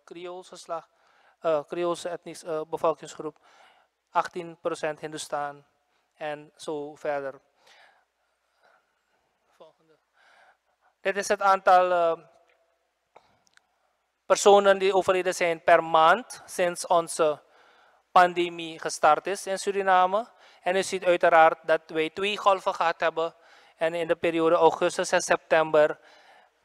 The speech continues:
twintig twintig en januari, februari, maart moest nog geüpdate worden hoor. Maar januari, februari, de meeste overledenen zijn,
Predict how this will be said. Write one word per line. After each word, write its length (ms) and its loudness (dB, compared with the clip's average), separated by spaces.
twintig 320 -4
twintig 500 2
en 180 -2
januari, 540 4
februari, 840 2
maart 320 4
moest 180 -8
nog 140 0
geüpdate 460 -4
worden 240 0
hoor. 180 -2
Maar 260 0
januari, 460 0
februari, 560 0
de 120 -6
meeste 400 -8
overledenen 560 -6
zijn, 440 -6